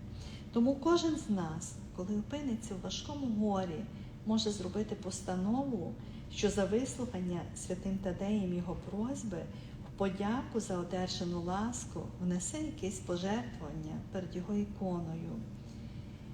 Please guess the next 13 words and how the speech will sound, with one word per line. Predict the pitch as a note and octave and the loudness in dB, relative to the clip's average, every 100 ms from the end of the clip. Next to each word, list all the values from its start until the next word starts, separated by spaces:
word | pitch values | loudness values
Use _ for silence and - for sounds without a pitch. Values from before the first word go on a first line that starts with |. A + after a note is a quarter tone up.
| - - - - - - - - - - - | -8 -10 -10 -10 -10 -10 -8 -8 -8 -8 0
При | G#3 | 2
цьому | G3+ - A3+ C4+ C#4+ | 2 4 4 4 4
бажано | A#3+ G3 F3+ F#3 G3+ F#3+ F#3 | 2 2 2 2 2 0 0
і | F#3+ | 2
не-, | F#3 F3+ - | 2 0 -2
або | F3+ E3+ F3 | -2 0 2
і | F3 | 2
необхідно | E3+ E3 - - A3+ C4 G#3 | 0 -2 -4 2 2 4 2
вислати | F#3 F#3 F#3 F3+ F3+ F3 | 4 2 2 0 -2 -2
письмову | F#3 - G#3 A3+ A#3 | -4 0 2 4 4
подяку | A3+ A#3 A#3+ A#3 G3 F#3 D#3+ | 2 2 4 4 2 0 -4
із | D3+ | -4
докладним | - F3 - G3+ B3 C4+ | -4 -4 0 0 2 2